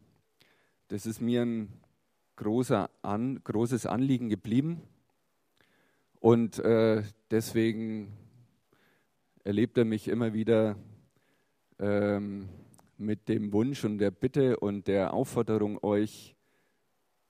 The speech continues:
ähm, ein Stück weit in die Richtung zu bringen, beziehungsweise zu bewegen oder zu,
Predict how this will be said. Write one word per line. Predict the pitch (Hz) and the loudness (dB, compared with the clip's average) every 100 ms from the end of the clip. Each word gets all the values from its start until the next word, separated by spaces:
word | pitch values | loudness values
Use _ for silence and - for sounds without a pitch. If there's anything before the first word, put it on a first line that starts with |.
| _ _ _ _ _ - | _ _ _ _ _ -6
ähm, | 101 101 98 95 | -4 -2 -6 -10
ein | - 101 | -10 -10
Stück | - 117 | -6 -4
weit | 110 110 104 104 - - _ _ _ | 0 2 2 -2 -10 -20 _ _ _
in | 110 98 | -12 -4
die | 110 | 0
Richtung | 107 113 - 113 107 98 _ _ _ _ _ _ _ | 0 -2 -2 -4 -4 -10 _ _ _ _ _ _ _
zu | - 104 - _ _ | -6 -6 -8 _ _
bringen, | 110 127 143 139 127 | -2 0 2 0 0
beziehungsweise | 113 107 - 123 123 123 110 113 | -2 -4 0 0 2 0 0 -2
zu | - | -6
bewegen | 104 107 120 147 156 147 120 | -4 0 2 4 4 2 -2
oder | 107 107 104 | 2 2 0
zu, | - 113 110 104 | -4 -2 0 0